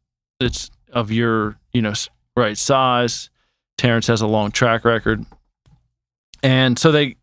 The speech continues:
agreed to do it, um, unofficially. Well, we get to the phase one report, and very long story short, um, in the nineties, I guess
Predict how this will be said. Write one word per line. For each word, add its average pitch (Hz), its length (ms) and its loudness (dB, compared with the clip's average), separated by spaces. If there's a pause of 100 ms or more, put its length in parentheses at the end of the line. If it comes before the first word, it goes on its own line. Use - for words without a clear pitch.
(140)
agreed 139 360 2
to 131 80 2
do 123 280 2
it, 123 220 0 (300)
um, 110 480 0 (140)
unofficially. 120 760 0 (1500)
Well, 139 340 4
we 143 100 4
get 156 200 2
to 170 80 6
the 147 100 4
phase 139 360 2
one 123 260 4
report, 117 540 -2 (580)
and 123 560 -2 (1400)
very 139 400 4
long 120 260 2
story 117 320 0
short, 113 480 0 (920)
um, 113 520 0 (380)
in 127 120 2
the 123 60 2
nineties, 127 840 2 (420)
I 123 80 0
guess 131 340 -4